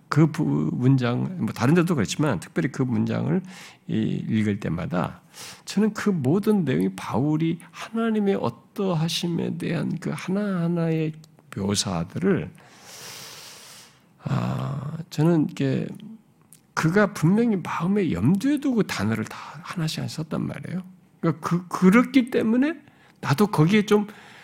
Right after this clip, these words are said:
충분히는 아니어도 그걸 좀 미치고 싶고, 그런 차원에서 그 각각의 내용을 생각해 보고 싶어서 그 각각에 대해서 저는 좀 별도 하나씩 하나씩 좀 살펴보고 싶은 그런 생각을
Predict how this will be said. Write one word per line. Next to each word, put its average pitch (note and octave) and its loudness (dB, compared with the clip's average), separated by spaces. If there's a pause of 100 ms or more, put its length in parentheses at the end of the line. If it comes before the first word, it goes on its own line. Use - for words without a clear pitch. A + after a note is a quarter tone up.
(140)
충분히는 C4+ 6
아니어도 A2 2
그걸 F#3+ 4
좀 E3+ 2 (180)
미치고 A#2 -2
싶고, - -6
그런 G3 4
차원에서 F#3+ 2
그 E3 -2
각각의 D#3 -2
내용을 A2 0
생각해 C#3 -2
보고 F2+ -4
싶어서 A#2+ -6 (580)
그 F#3+ 2
각각에 A#3+ -2
대해서 F#3 0
저는 E3+ 0 (600)
좀 C#3+ -6 (340)
별도 - -2
하나씩 F3 -2
하나씩 D#3+ 0
좀 D#3 -2
살펴보고 A#3+ 0
싶은 E2+ -6 (400)
그런 F3 0
생각을 F3 2